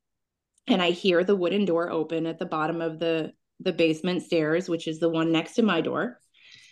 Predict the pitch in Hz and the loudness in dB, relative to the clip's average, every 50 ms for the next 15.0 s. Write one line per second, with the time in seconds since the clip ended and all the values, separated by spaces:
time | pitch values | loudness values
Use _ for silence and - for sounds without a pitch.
0 | _ _ _ _ _ _ _ _ _ _ - 208 196 196 185 233 302 349 359 269 | _ _ _ _ _ _ _ _ _ _ 0 4 4 6 6 6 6 6 6 4
1 | 214 220 240 - 202 196 196 196 226 226 208 208 208 202 196 202 202 - 220 202 | 4 4 2 2 2 2 2 2 4 4 4 4 4 4 2 -2 -2 -2 -4 -4
2 | 202 - - - 208 196 196 - - - 196 180 175 170 170 - _ _ _ _ | -4 -4 -4 -2 -2 -2 -2 -4 -2 0 2 2 2 0 -2 -8 _ _ _ _
3 | _ _ _ _ - 226 233 262 254 - - - - - 202 202 214 220 240 240 | _ _ _ _ 0 0 0 0 -2 -6 -12 -10 -2 0 2 2 4 4 4 6
4 | 240 233 196 190 190 196 214 285 392 392 247 151 113 - - - 196 - _ _ | 4 4 4 2 -2 0 2 2 2 2 2 0 -2 -4 -6 -10 -14 -16 _ _
5 | _ _ _ - - 214 196 185 180 175 175 170 - 175 156 151 160 - - 170 | _ _ _ -8 -2 0 2 2 4 2 2 0 0 -2 0 0 0 0 -2 -2
6 | - - 190 165 160 - - - - - - 101 - - - - _ _ _ _ | 0 0 -2 -2 -2 -2 -4 -6 -4 -4 -4 -4 -4 -6 -6 -8 _ _ _ _
7 | _ _ _ _ _ _ _ _ _ _ _ _ _ _ _ _ _ - - 202 | _ _ _ _ _ _ _ _ _ _ _ _ _ _ _ _ _ -4 0 2
8 | 190 190 190 180 185 - 190 185 180 185 180 185 180 185 185 - - - _ _ | 4 4 4 2 4 4 4 4 4 4 2 2 2 0 0 -2 -6 -18 _ _
9 | _ _ _ _ _ _ - 190 196 214 240 302 330 302 247 254 240 240 240 240 | _ _ _ _ _ _ -6 0 2 4 4 6 4 4 4 4 4 4 4 4
10 | - - 196 202 202 202 202 202 196 190 196 214 202 190 190 170 - - 175 180 | 2 2 2 2 2 2 2 2 0 0 -2 -4 -4 -2 -2 -4 -4 -4 -4 -2
11 | 180 185 196 190 190 202 196 185 180 185 180 185 202 214 214 214 220 220 233 233 | -2 -2 -2 -2 -4 -4 -4 -4 -4 -4 -4 -2 0 0 0 0 0 0 -2 -4
12 | 233 247 - - _ _ _ _ _ _ _ _ _ _ _ _ _ _ _ _ | -6 -8 -14 -20 _ _ _ _ _ _ _ _ _ _ _ _ _ _ _ _
13 | _ _ _ _ - 170 165 170 175 175 190 190 208 208 208 208 214 226 226 214 | _ _ _ _ -6 -6 -2 -2 0 2 2 4 4 4 6 6 6 4 4 2
14 | 196 165 - - - 196 196 196 185 196 208 208 214 214 220 220 233 240 240 - | -2 -2 -4 -4 -4 -2 -2 -2 0 0 0 2 2 2 2 0 -2 -4 -8 -14